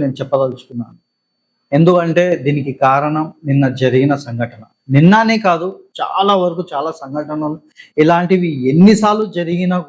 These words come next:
కూడా మినిమం సెన్స్ అనేది మనలో కలగకపోవడం, అంటే మనం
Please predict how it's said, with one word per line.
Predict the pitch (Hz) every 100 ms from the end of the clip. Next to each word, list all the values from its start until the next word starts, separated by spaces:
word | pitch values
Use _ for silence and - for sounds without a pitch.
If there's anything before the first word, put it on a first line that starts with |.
| 156
కూడా | 151 170 175 _ _ _ _ _ 135
మినిమం | 185 220 247 254 247 240 - _ _ _
సెన్స్ | - 208 220 214 185
అనేది | 180 180 165 214 131
మనలో | 139 180 208 214 - - -
కలగకపోవడం, | 156 170 175 151 143 143 131
అంటే | 139 196 156
మనం | 165